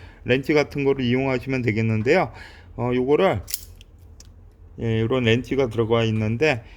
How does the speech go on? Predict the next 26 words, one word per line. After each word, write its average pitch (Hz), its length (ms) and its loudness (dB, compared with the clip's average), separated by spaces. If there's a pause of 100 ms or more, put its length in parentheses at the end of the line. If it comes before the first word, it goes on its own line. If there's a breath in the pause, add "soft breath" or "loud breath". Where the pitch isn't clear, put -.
(300 loud breath)
어, 117 200 -2
나무 147 300 2
톱이 175 320 -4
필요하다 127 440 2
그럴 120 220 -2
때 165 300 0 (160)
시중에서 156 840 -2 (160)
흔히 170 220 -2
구할 135 300 4
수 120 140 -6
있는 123 380 0 (560 loud breath)
이 117 360 0
지그소우 151 600 2
톱날을, 170 640 -2 (440 soft breath)
어, 117 220 -4
여기에 131 340 0
장착하셔서 127 1000 -2 (440 soft breath)
톱이 170 300 -2
없는 135 400 0
대신, 120 460 0 (480)
어, 107 440 -4 (640)
급하게나마 131 800 0
사용할 156 420 -4
수가 131 300 -4
있습니다. 110 500 -2
요렇게 107 460 -2